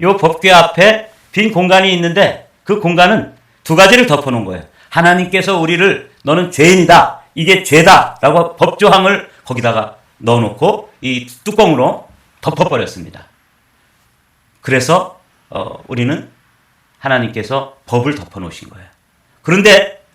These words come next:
더 놀라운 것은 우리의 죄까지도 덮어버리는 거예요. 양의 피를, 희생제물이 나를 대신하여 죽-,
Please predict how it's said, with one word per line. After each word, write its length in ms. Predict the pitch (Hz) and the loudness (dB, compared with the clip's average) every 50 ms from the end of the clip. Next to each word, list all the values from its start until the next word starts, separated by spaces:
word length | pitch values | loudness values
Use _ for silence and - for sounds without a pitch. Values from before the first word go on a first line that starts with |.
| _ _ | _ _
더 120 | - 175 | -2 -2
놀라운 340 | 196 190 185 185 190 190 185 | 0 2 4 4 4 2 2
것은 400 | 180 185 - 202 233 240 - - _ _ _ _ _ _ _ | -2 -4 -4 -4 -6 -8 -10 -16 _ _ _ _ _ _ _
우리의 580 | _ 156 160 175 180 175 190 202 202 - - _ _ _ _ | _ -4 -2 0 2 2 2 0 -2 -4 -12 _ _ _ _
죄까지도 640 | - - 131 151 151 - 202 185 180 185 214 233 | -4 -2 -2 -2 2 2 2 2 2 2 -2 -2
덮어버리는 520 | 233 - 120 - 117 95 95 90 87 87 82 | -2 -4 -8 -10 -10 -10 -10 -10 -12 -14 -14
거예요. 160 | 82 80 76 - _ _ _ _ _ _ _ _ _ _ _ _ _ _ _ _ | -16 -18 -20 -20 _ _ _ _ _ _ _ _ _ _ _ _ _ _ _ _
양의 340 | 127 113 110 110 107 98 - | 0 0 0 0 -4 -8 -10
피를, 400 | - - 120 107 101 87 - _ _ - | -12 -12 -10 -8 -8 -10 -12 _ _ -12
희생제물이 800 | 165 147 143 143 131 120 123 120 120 117 113 131 147 147 - - _ | -10 -8 -6 -6 -6 -6 -6 -6 -6 -4 -4 -6 -6 -8 -10 -18 _
나를 440 | - - 127 123 127 147 147 143 143 | -6 -4 -4 -2 -2 -4 -6 -6 -6
대신하여 560 | - 139 139 - 147 139 139 139 139 135 131 | -8 -8 -8 -6 -4 -4 -2 -2 -2 -4 -6
죽-, 260 | - - 131 127 - | -6 -10 -14 -14 -16